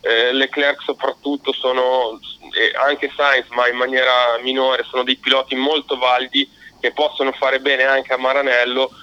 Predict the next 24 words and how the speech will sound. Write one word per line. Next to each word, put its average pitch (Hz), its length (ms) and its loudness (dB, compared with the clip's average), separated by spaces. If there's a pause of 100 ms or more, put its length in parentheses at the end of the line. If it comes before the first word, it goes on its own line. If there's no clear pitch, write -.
(220)
ma 143 100 0
in 156 80 0
questo 165 280 -2
momento 156 400 0
manca 143 320 0
proprio 135 580 0 (580)
quel 160 540 0
trascinatore 165 800 0
come 156 440 0 (140)
ad 147 220 2
esempio 165 440 -2
Hamilton 170 600 -2
a 139 320 0
suo 156 100 -2
modo 165 300 0
sta - 180 -4
facendo 139 400 -2
adesso 143 300 -2
in 139 80 0
Mercedes, 123 640 -2 (360)
perché 139 320 0
è 156 60 2
vero 208 200 0
che 147 280 0